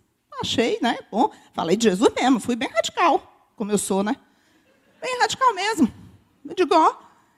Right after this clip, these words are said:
é isso. Salvação é isso, tal, tal, tal, tal." Mas, ah, um grupo de quinze amigas, tudo bem resolvida, vivem viajando pro exterior e tal, tal, tal. Pensei que nunca mais ia me chamar, né? Claro.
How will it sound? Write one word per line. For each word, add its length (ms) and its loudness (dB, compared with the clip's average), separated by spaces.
é 160 0
isso. 400 4
Salvação 540 4
é 80 0
isso, 420 6
tal, 380 0
tal, 280 4
tal, 280 2
tal." 420 0
Mas, 220 0
ah, 100 4
um 120 8
grupo 300 2
de 60 -6
quinze 360 4
amigas, 420 -2
tudo 180 -2
bem 140 6
resolvida, 680 4
vivem 260 6
viajando 440 2
pro 80 -14
exterior 600 4
e 40 0
tal, 140 0
tal, 200 0
tal. 200 0
Pensei 320 2
que 100 2
nunca 220 2
mais 200 2
ia 80 4
me 80 -6
chamar, 340 4
né? 180 0
Claro. 320 2